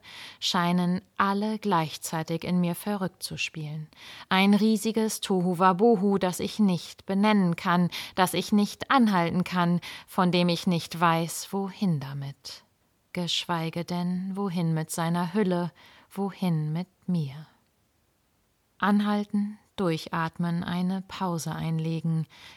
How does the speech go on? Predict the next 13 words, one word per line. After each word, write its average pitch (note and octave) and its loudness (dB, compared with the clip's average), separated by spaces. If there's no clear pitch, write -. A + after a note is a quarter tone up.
in F3+ 2
irgendeinem F#3+ 2
Café F3+ 2
auf F3 0
dem F#3 0
Weg F3+ -2
irgendeinen F3+ -2
Kaffee F#3+ 0
trinken, F3+ 0
zur - 0
Ablenkung G3+ -2
Zeitschriften - -6
lesen. D3 -10